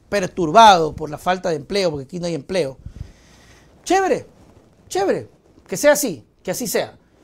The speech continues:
Pero insisto en que es innecesario ponerse a armar bronca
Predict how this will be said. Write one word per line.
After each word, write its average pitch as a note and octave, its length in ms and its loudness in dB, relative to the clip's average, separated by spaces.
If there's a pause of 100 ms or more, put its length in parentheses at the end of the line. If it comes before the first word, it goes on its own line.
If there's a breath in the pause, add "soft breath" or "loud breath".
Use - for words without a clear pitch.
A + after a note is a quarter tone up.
(160 soft breath)
Pero F3+ 380 0
insisto G#3+ 600 -4
en A#3 120 -2
que G#3+ 140 0
es A3 260 -4
innecesario A#3 1200 -2 (400 soft breath)
ponerse F#3 560 -6
a E3 60 -10
armar E3+ 340 -10
bronca A#3 680 -6